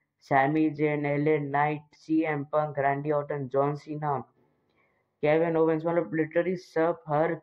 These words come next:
कोई ring में था, हर कोई ring में। फिर Triple H को भी उनने बुलाया, मतलब बहुत amazing, amazing यार। अपनी murder को उनने belt हाथ में दी,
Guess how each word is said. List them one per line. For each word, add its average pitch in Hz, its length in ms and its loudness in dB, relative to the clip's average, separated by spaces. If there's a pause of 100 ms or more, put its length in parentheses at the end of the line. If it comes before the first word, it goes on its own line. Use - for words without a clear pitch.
(100)
कोई 170 360 2
ring 151 300 0
में 151 140 0
था, 120 380 -2 (400)
हर 160 220 2
कोई 160 380 0
ring 143 220 0
में। 123 200 -6 (220)
फिर 156 120 2
Triple 160 440 0
H 175 160 0
को 175 120 0
भी 170 100 -2
उनने 165 260 -2
बुलाया, 139 440 2
मतलब 156 240 -2
बहुत 147 320 2 (200)
amazing, 139 640 2 (420)
amazing 151 420 2
यार। 151 120 2
अपनी 156 280 0 (200)
murder 135 340 2
को 160 140 0
उनने 156 260 0
belt 139 460 0
हाथ 143 280 0
में 147 120 -4
दी, 147 140 -2